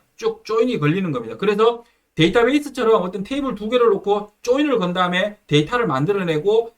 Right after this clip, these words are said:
또 그 만들어낸 데이터 뒤에 뭔가 또 내가 학습을 하기 위해서 필요한 또 추가적인, 어, 엑스트라 데이터도 이렇게 쭉 다 집어넣은 다음에 뭐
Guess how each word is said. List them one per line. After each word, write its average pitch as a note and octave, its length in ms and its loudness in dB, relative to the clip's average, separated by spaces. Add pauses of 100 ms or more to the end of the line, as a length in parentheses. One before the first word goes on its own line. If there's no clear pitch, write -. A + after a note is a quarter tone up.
또 E3+ 420 0 (180)
그 G3 100 -4
만들어낸 F#3+ 600 2
데이터 D#3+ 320 -2
뒤에 G#3+ 580 2
뭔가 E3+ 300 -2
또 E3+ 340 -6 (140)
내가 F3 580 4
학습을 C4+ 420 0
하기 G3+ 100 0
위해서 F3+ 200 -4
필요한 A#3 600 -4 (480)
또 D#3+ 220 -2
추가적인, G#3+ 640 2 (300)
어, C3+ 120 -6
엑스트라 G3 380 0
데이터도 F3+ 400 -2
이렇게 D#3+ 200 -4
쭉 A3 200 -8
다 D#3+ 220 0
집어넣은 A3+ 440 0
다음에 F#3+ 480 2 (120)
뭐 D3+ 360 0